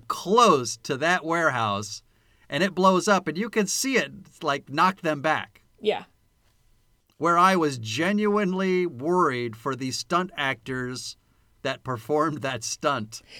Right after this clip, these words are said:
Speaker 2: I wonder if they had a moment.
Speaker 1: Looked good, though.
Speaker 2: Yeah, it did. I wonder if they had a moment after the explosion where everyone was like, "Oof, that kinda got out of hand for a second." Like, "Whoa."
Speaker 1: <laughs> Right, right.
Speaker 2: <laughs> We didn't plan enough ahead about
Speaker 1: Walk
Speaker 2: that.
Speaker 1: o-,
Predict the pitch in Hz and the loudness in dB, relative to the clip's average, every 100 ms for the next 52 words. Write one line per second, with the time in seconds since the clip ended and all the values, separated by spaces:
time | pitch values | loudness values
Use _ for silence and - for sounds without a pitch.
0 | - - 269 302 427 415 381 302 294 262 | -20 -4 -2 0 2 2 4 0 0 0
1 | 214 220 240 208 220 - 151 123 123 131 | 0 -2 2 2 0 0 -2 0 0 0
2 | 175 240 220 185 - 294 349 359 - - | 0 0 0 -2 -4 -2 0 0 0 -10
3 | _ _ 254 311 370 330 277 269 214 202 | _ _ -6 -6 -4 -2 0 0 0 -2
4 | 226 247 226 _ _ 208 214 - 226 220 | -2 -2 -4 _ _ -4 -2 0 0 0
5 | - 202 214 240 254 247 226 208 220 220 | -4 0 2 2 0 0 0 0 -2 -4
6 | 202 - 240 226 - - _ - 208 - | -6 -4 -2 -2 -6 -18 _ -8 -8 -6
7 | 214 180 180 180 175 202 214 - 175 - | -6 -6 -6 -6 -6 -6 -6 -10 -14 -14
8 | - 113 269 _ _ _ _ _ _ _ | -16 -18 -20 _ _ _ _ _ _ _
9 | 139 - 196 - - - - - 1047 220 | -14 -8 -8 -8 -14 -20 -20 -8 2 2
10 | - - - - 196 - 170 165 247 185 | 2 -8 -8 -4 -4 -2 -6 -4 -6 -6
11 | 233 196 - - - - - 208 349 214 | -6 -8 -10 -16 -16 -20 -4 0 2 2
12 | 196 208 202 202 180 226 440 190 196 277 | 0 -4 -2 -2 0 2 4 4 4 6
13 | 254 202 185 | 6 8 4